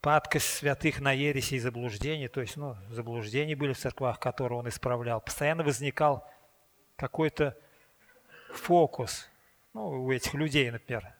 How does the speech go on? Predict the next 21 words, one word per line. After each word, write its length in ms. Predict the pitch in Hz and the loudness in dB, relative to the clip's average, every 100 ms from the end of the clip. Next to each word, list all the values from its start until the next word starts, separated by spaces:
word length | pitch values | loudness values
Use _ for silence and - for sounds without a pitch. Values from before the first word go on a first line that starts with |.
| _ | _
лояльность 580 | 123 120 139 165 160 139 | -4 0 4 4 4 -2
к 120 | - | -2
греху 460 | 151 151 143 160 156 | -2 -2 -2 -4 -4
или 160 | 123 110 | -2 -4
тяга 480 | - 143 165 156 | 0 2 2 2
к 160 | 151 151 | 0 0
греху, 460 | 139 143 - 156 139 | 0 -4 -2 -4 -2
да, 220 | 139 147 | -2 -2
к 120 | - | -6
за-, 120 | - | -8
тяга 400 | 156 - 160 135 | -8 2 2 2
к 80 | 120 | -2
законничеству. 1120 | 113 127 - 170 185 170 156 156 - 143 139 - - - - - - _ _ _ _ _ - | -2 -2 2 2 4 0 -6 -8 -8 -4 -4 -4 -16 -20 -20 -20 -20 _ _ _ _ _ -14
И 140 | 151 135 | -6 -4
всё 260 | - 156 | -4 0
это 220 | 165 160 151 | 0 2 0
и-, 420 | 139 139 - 175 | 0 -4 -8 -6
ему 180 | 135 151 | -4 2
надо 220 | 151 139 | 2 4
было 160 | 143 | 2
переживать. 560 | 135 143 120 151 117 - | 0 -4 2 4 4 0